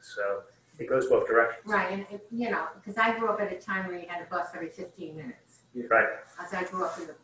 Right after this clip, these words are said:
Speaker 2: the big city of Hartford. I mean, you know, so,
Speaker 1: Right.
Speaker 2: I mean, you didn't have a car. I mean, because you had bus transportation or you walked. Whereas today, everybody, myself included, hops in their car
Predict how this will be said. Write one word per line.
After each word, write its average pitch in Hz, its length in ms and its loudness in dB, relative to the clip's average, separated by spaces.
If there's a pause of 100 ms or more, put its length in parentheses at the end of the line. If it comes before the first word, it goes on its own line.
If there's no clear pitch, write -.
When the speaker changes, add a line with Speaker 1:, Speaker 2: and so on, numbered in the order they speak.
(100)
Speaker 2:
the 175 60 -16
big 190 200 -6
city - 260 -12
of - 100 -14
Hartford. - 340 -16 (460)
I 220 100 2
mean, 208 260 2
you 226 140 0
know, 196 160 4
so, 226 180 0
Speaker 1:
Right. 233 200 12
Speaker 2:
I 220 80 2
mean, 214 280 0
you 226 120 -4
didn't 233 280 -4
have 208 160 -2
a - 40 -8
car. - 340 2 (680)
I 208 80 0
mean, 202 240 4
because 185 400 0
you 214 120 -6
had 196 180 -2
bus 190 260 -6
transportation 202 840 -4
or 185 80 -2
you 190 100 0
walked. - 460 -2 (1160)
Whereas 190 540 2
today, 208 520 0
everybody, 180 560 -4 (800)
myself 180 420 -8
included, 196 460 -6 (300)
hops 185 280 -2
in 180 80 -6
their 175 140 -8
car - 460 -2